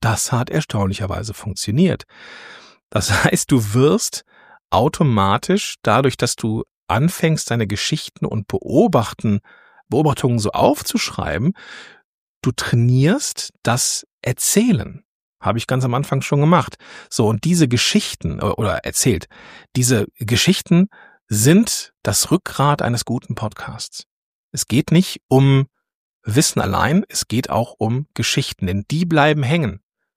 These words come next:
Die schaffen Veränderung, die sind bestenfalls so emotional, ist nicht Tränendrüse, aber so emotional,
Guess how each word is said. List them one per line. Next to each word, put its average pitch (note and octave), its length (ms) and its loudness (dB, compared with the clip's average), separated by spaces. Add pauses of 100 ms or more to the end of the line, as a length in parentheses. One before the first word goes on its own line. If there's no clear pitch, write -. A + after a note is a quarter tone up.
(200)
Die C3+ 500 0 (260)
schaffen - 380 -2
Veränderung, D3+ 640 2 (440)
die B2 360 0
sind D3 460 2
bestenfalls B2+ 800 0
so C3 360 0
emotional, C3 920 0
ist - 200 -6
nicht - 240 -4
Tränendrüse, D3+ 720 2
aber G#2+ 220 0
so A#2 180 0
emotional, A#2+ 720 0